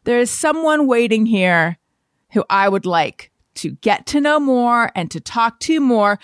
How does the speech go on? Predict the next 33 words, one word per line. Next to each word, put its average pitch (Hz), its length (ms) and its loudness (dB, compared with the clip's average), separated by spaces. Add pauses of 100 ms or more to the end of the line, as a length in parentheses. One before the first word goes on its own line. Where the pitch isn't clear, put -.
(260)
She 349 360 0
is 349 400 2 (320)
a 381 200 0
writer, 185 480 -2 (240)
a 370 160 0
journalist, 214 760 -2
a 339 80 0
podcast 233 840 -2
host, 175 320 0
a 240 100 0
mom. 220 480 0
You 233 140 2
know 254 280 2
her 226 160 0
from 208 220 -2
the 196 80 0
hit 220 280 -2
podcast 208 600 -2
Forever 190 300 0
thirty-five 220 840 0
and 185 200 0
Matt 202 260 2
and 190 140 2
Dory's 190 400 0
Excellent 190 540 -2
Adventure. 208 540 0 (220)
She's 330 200 -2
been 320 120 0
on 311 240 0
the 311 100 0
show 180 400 0 (160)
twice 330 520 -2
before, 175 680 0